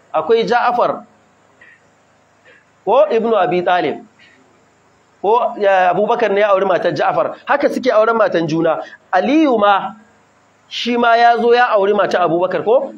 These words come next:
daga baya. Jama'a, muna ganewa? Haka suke yi. Mu abin da yake damun mu shine ba ma maida addini masdarin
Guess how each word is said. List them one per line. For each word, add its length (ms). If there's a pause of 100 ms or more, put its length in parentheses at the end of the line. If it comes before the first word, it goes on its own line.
daga 260
baya. 400 (1700)
Jama'a, 240
muna 220
ganewa? 520 (320)
Haka 260
suke 240
yi. 340 (1400)
Mu 260
abin 300
da 80
yake 260
damun 300
mu 60
shine 520 (800)
ba 340
ma 260
maida 640 (1040)
addini 640
masdarin 680